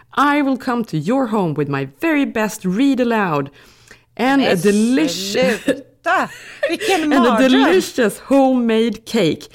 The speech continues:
Speaker 1: I will read and laugh and serve cake
Speaker 2: Va?
Speaker 1: to your party of friends."
Speaker 2: Nej, men så det här är jätteläskigt, det är ju farligt.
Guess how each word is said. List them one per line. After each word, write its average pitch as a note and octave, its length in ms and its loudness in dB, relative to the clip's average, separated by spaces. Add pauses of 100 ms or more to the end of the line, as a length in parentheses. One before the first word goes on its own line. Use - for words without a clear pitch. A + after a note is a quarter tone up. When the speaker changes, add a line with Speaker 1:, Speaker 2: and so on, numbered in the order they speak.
(400)
Speaker 1:
I - 80 0
will G3 300 0
read D4+ 400 2
and G3 320 -4
laugh D4 460 0
and F3+ 160 -4
serve B3 580 -2
cake C4 380 0 (220)
Speaker 2:
Va? A#3 140 -10 (160)
Speaker 1:
to A#3 100 -4
your C4 320 2
party A#3+ 540 0
of D3 240 -4
friends." - 560 -8 (360)
Speaker 2:
Nej, E3 100 -20
men D#3+ 120 -16
så - 160 -20
det D3 100 -20
här C#3+ 80 -16
är D3 180 -16
jätteläskigt, - 760 -12
det E3 40 -20
är D#3+ 40 -18
ju C3+ 60 -20
farligt. F#3+ 840 -6